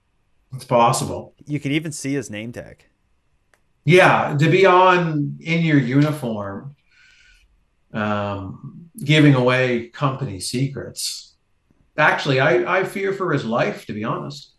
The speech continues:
Speaker 2: Um, yeah, some, when it, when the video was shared with me, uh, they said, "You should, uh, check this out before Tim Hortons gets this guy taken down."
Speaker 1: Yeah,
Speaker 2: I immediately
Speaker 1: well
Speaker 2: saved the video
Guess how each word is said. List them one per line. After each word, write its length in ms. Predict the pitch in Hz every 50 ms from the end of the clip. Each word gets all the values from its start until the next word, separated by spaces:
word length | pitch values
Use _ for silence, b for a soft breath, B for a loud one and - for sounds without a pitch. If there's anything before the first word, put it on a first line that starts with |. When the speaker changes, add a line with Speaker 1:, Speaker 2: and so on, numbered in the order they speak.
| _ -
Speaker 2:
Um, 420 | 104 104 104 101 101 101 101 - _ -
yeah, 280 | 127 123 117 113 113 107
some, 340 | - - 147 139 135 - 120
when 200 | 120 123 127 127
it, 120 | 127 -
when 120 | 139 127
the 100 | 123 123
video 300 | 107 131 139 151 160 160
was 120 | 156 147 135
shared 480 | - - - 139 127 135 139 143 135
with 160 | 131 113 104 -
me, 360 | 104 98 95 92 95 101 _ _ _ _ _ _ _ _ _ _ _ _ _ _ _ _ _ _ _ -
uh, 260 | 107 107 104 101 -
they 220 | 107 117 117 113
said, 460 | 104 - - 123 113 110 107 92 - _
"You 140 | - 131 117
should, 280 | - - 143 131 117 123
uh, 240 | 120 117 113 107
check 360 | - - - - 143 147 - -
this 220 | 151 143 - -
out 260 | 156 156 160 160 151
before 560 | 127 113 - - 127 123 120 120 117 113 - _ _ _ _ _ _ _ _ _ _ _
Tim 180 | - 147 127
Hortons 300 | 120 120 123 110 104 101
gets 200 | - 110 101 -
this 140 | 110 104 -
guy 160 | - 104 95
taken 340 | 92 - 101 95 87 92 90
down." 280 | 87 90 92 92 92 95 _ _ _ b b b b _ _ _ _ _ _ _ _ _ _ - -
Speaker 1:
Yeah, 320 | 123 120 123 202 196 -
Speaker 2:
I 60 | 135
immediately 360 | 131 131 131 135 139 139 135
Speaker 1:
well 120 | 131 131 131
Speaker 2:
saved 260 | 127 117 113 107 98
the 100 | 107 101
video 560 | 98 104 98 101 101 98 95 90 90 90 101